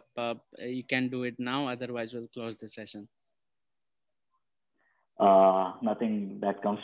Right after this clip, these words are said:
Speaker 2: to my mind right now.
Speaker 1: Okay. Uh, it was a pleasure
Speaker 2: Yeah.
Speaker 1: talking to you. Uh, and, uh, also,
Speaker 2: Hmm.
Speaker 1: I'd like to thank, uh,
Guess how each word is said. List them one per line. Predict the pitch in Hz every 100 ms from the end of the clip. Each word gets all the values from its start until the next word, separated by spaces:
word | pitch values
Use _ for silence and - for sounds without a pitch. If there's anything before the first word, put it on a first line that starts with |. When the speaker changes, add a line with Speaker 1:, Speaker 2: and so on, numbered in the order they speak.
| -
Speaker 2:
to |
my | 131 104
mind | 104 95 95
right | 92 92
now. | 90 90 - - - - - - _ _
Speaker 1:
Okay. | 117 120 107 107 - - - - -
Uh, | 135
it | 147 156
was | 151
a | 165
pleasure | 160 143 131
Speaker 2:
Yeah. | 151 143
Speaker 1:
talking | 131 139 139
to | 139
you. | 131 131 139 - _
Uh, | 110 110
and, | 95 120 120 117
uh, | 113 110 -
also, | 117 117 - 123 123
Speaker 2:
Hmm. | 120
Speaker 1:
I'd | 117
like | 120 117
to | 127
thank, | - 117 127 127
uh, | 104 110 110 113